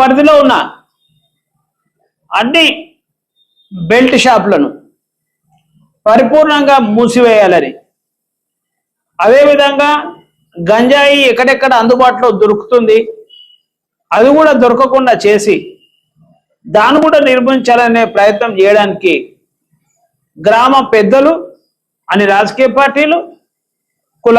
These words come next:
సంఘాలు అన్నీ కలిసి ఏకగ్రీవంగా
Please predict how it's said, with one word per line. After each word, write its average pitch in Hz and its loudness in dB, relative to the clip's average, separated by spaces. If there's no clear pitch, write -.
సంఘాలు 170 0
అన్నీ 277 2
కలిసి 277 0
ఏకగ్రీవంగా 277 2